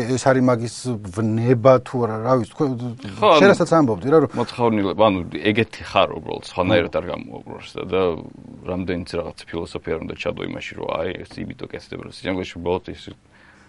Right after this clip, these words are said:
Speaker 2: ეგრე, ეგეთი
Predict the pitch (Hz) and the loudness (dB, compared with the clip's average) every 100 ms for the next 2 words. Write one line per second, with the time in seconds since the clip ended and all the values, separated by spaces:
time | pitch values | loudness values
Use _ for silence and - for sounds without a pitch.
0 | _ _ _ _ - 85 82 92 78 - | _ _ _ _ -14 -8 0 0 0 -6
1 | - - - 76 - - - - - - | -16 -16 -18 -18 -20 -20 -20 -20 -10 -6
2 | 95 - | -6 -2